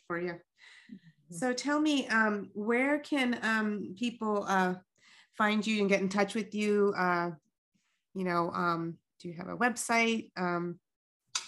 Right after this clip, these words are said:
Speaker 1: I know you're on social media, et cetera. I can also put all this in the show notes, um,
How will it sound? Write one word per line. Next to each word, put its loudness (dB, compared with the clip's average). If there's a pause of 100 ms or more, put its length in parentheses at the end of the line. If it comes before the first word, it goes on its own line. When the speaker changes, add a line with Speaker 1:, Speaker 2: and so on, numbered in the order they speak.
(340)
Speaker 1:
I -6
know 0
you're 2
on 4
social -2
media, 2
et -4
cetera. 2
I -2
can 0
also 4
put -2
all 6
this 0
in -2
the -2
show 2
notes, 0
um, 0